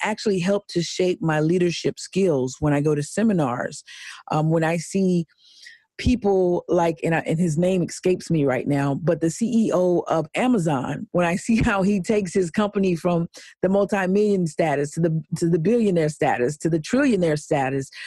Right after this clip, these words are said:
these are things that help to shape my leadership, because truly, here's a person who has a vision and who's built a team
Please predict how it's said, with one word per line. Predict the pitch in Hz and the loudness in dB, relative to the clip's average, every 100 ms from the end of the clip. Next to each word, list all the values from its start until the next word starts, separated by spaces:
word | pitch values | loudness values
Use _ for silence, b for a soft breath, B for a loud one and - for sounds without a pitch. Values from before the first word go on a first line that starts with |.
| B _ | B _
these | 220 247 | 0 2
are | 226 | 2
things | 202 190 | 0 2
that | 175 | 2
help | 180 175 | 2 0
to | - | -2
shape | 151 165 156 | -2 0 0
my | 151 | 2
leadership, | 170 285 220 - 151 - | 2 0 0 -2 -2 0
because | 165 165 160 - | -2 0 -2 -4
truly, | - 330 381 180 160 160 _ B B B B | -2 2 2 2 0 -2 _ B B B B
here's | - 254 233 | 0 2 2
a | 208 | 0
person | - 202 202 - 196 180 175 b b b - | 0 2 2 0 0 0 -2 b b b 0
who | 233 | 2
has | 202 180 | 2 2
a | 156 | 0
vision | 143 208 339 226 175 139 147 180 _ _ _ - | 0 2 2 2 0 2 0 -4 _ _ _ -2
and | 180 190 | 0 2
who's | 190 | 2
built | 160 208 185 | 2 2 0
a | 156 | -2
team | - 277 285 196 175 175 | 0 2 2 2 2 0